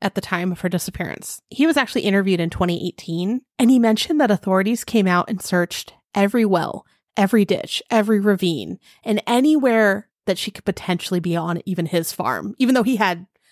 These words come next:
no connection with anything, it sounded like. And then in the same interview, other residents in the area talked about how they grew up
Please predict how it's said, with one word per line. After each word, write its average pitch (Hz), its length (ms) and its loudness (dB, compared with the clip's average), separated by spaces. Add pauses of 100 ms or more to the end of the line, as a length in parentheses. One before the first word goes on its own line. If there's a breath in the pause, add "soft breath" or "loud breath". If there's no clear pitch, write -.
(120)
no 254 120 4
connection 202 460 -2
with 170 140 -4
anything, 156 320 -4
it 147 100 -10
sounded - 320 -8
like. - 340 -12 (200)
And 233 160 2
then 214 180 4
in 226 200 0
the 208 60 2
same 311 280 0
interview, 208 420 2
other 226 240 4
residents 190 560 0
in 185 60 -2
the - 100 -6
area 185 400 -2
talked 190 260 -2
about 190 180 0
how 196 120 -2
they 190 140 2
grew 190 280 2
up 170 360 -2